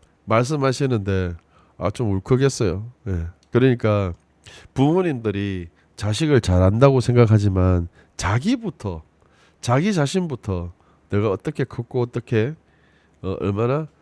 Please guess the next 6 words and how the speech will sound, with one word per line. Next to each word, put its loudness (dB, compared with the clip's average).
자식을, -2
우리 6
부모가 0
내한테 0
사랑을 4
잘 0